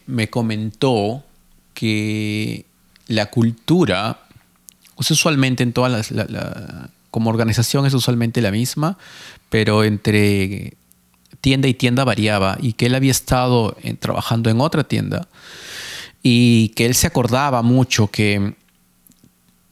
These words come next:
todas las personas se saludaban de distintos departamentos,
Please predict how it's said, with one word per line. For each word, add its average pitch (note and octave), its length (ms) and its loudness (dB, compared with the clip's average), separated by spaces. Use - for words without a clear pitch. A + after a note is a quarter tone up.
todas D#3 240 2
las D#3 120 -2
personas A#2 680 0
se - 260 -4
saludaban G#2 640 2
de A#2+ 100 2
distintos C3 420 2
departamentos, A2 840 -2